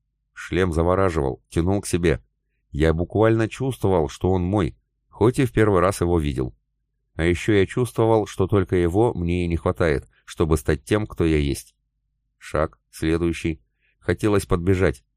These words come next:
выхватить шлем из рук старика, надеть. Но что-то, какая-то мысль всё билась где-то на задворках разума, заставляя медлить.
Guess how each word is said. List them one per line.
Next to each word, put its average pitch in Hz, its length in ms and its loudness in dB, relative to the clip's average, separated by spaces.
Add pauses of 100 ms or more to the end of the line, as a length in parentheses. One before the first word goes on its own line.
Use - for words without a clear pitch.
выхватить 98 640 0
шлем 107 380 -4
из 87 200 -4
рук 92 200 -2
старика, 90 480 0 (240)
надеть. 90 500 -2 (480)
Но 85 160 -2
что-то, - 420 -2 (140)
какая-то 92 580 0
мысль 98 440 -2
всё - 240 -4
билась 123 360 0
где-то 104 360 -2
на 101 100 0
задворках 95 560 -2
разума, 76 540 -2
заставляя 80 600 0
медлить. 60 440 -6